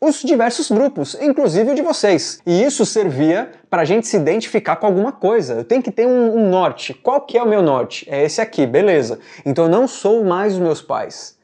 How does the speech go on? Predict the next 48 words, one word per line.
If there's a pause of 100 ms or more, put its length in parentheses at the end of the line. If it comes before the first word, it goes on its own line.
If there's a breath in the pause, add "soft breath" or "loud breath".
(140 soft breath)
Eu
não
sou
mais
uma
extensão
da
vontade
deles. (200 loud breath)
Então
agora
eu
sou,
eu
sou
isso
aqui.
Então,
pra
um
adolescente, (180 soft breath)
como
ficaria (160)
a
jornada
do
herói?
Bom,
o
mundo
comum, (140)
ele
começa,
então,
na
infância. (180)
Eu
sou
uma
extensão
dos
meus
pais.
Tá
tudo
muito
tranquilo
aqui.